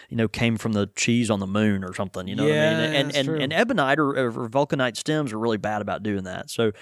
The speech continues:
Speaker 1: I'm still a sucker for 'em. I think they, uh, think they feel good in your
Speaker 2: I
Speaker 1: mouth.
Speaker 2: mean, I definitely have more of those than, than the acrylics, but, uh, I,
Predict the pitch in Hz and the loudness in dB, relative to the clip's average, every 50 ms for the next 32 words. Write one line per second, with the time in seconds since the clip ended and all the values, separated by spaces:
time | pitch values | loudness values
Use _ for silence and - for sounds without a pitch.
0 | - - - - 160 151 - 170 156 139 123 - 131 120 - 123 117 - 127 120 | -12 -4 0 0 0 0 2 2 2 2 4 4 2 2 2 0 -2 0 2 2
1 | 120 117 113 110 107 - - 110 - - 107 104 101 101 101 101 110 110 - 113 | 2 2 2 0 0 0 -2 -6 -4 -2 -2 0 0 0 -2 -2 -4 -6 -6 -6
2 | 110 - 104 98 - - 101 95 92 98 98 95 95 156 165 175 175 175 170 165 | -4 -4 -4 -4 -2 -4 -4 -2 -2 -4 -4 -4 -4 -2 0 0 2 2 2 4
3 | 147 190 190 - - 190 170 156 165 165 143 139 143 143 147 147 143 123 139 143 | 4 2 2 2 2 2 2 4 4 4 2 2 0 2 2 2 2 2 2 2
4 | 143 135 127 110 131 131 123 123 120 107 127 123 123 123 120 113 - - 135 131 | 2 2 0 0 -2 -2 -2 -2 -4 -4 -4 -2 0 0 0 0 0 2 2 2
5 | 127 117 - - - - 113 - - 226 - - - | 4 2 0 0 0 -2 -2 0 0 -2 0 -2 -4